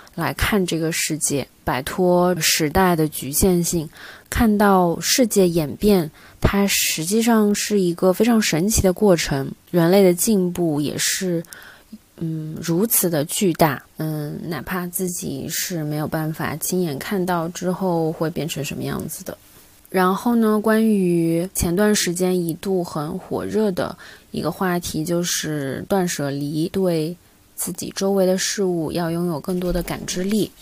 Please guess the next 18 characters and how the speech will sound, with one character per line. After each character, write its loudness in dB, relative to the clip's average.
断 8
舍 4
离 0
让 8
我 2
突 4
然 8
发 4
现 4
自 2
己 -4
竟 2
然 -2
如 0
此 -2
的 -6
轻 0
易 0